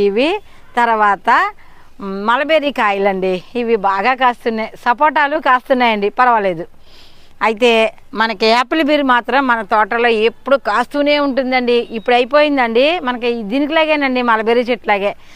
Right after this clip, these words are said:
దానికి కూడా మనం చిన్న కేర్ తీసుకుంటే చక్కగా ఈ సైజు కాయలు అయితే వస్తాయండి. కుండీలో అలాంటి కాయలు కాయటం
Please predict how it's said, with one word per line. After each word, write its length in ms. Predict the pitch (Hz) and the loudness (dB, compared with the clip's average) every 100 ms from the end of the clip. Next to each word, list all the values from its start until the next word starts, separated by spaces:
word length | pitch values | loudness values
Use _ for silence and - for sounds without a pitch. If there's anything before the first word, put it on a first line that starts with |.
| - - | -20 -6
దానికి 420 | 208 247 277 277 | 0 2 2 -2
కూడా 260 | 302 254 247 | 0 2 2
మనం 240 | 240 233 226 196 - | 0 -2 -4 -8 -6
చిన్న 280 | 294 311 339 | -4 0 -2
కేర్ 260 | - 262 | 0 0
తీసుకుంటే 720 | 247 247 226 226 202 214 196 190 226 | 0 -4 -4 -8 -4 0 0 -2 -8
చక్కగా 420 | - 226 208 202 - | -6 -2 0 0 -4
ఈ 240 | 220 247 277 | -6 -4 0
సైజు 320 | 254 233 226 | 2 2 0
కాయలు 360 | 226 202 208 | -2 0 0
అయితే 180 | 190 180 | -2 -2
వస్తాయండి. 760 | 262 254 - 208 202 196 190 185 - - - - | -2 -2 -2 -2 -2 -4 -6 -8 -14 -20 -20 -12
కుండీలో 460 | 233 226 277 294 285 | -6 -2 0 2 4
అలాంటి 400 | 269 226 226 226 | 4 2 -2 -4
కాయలు 340 | 208 208 220 | -2 0 0
కాయటం 500 | 240 247 226 214 202 | 0 0 0 -2 -4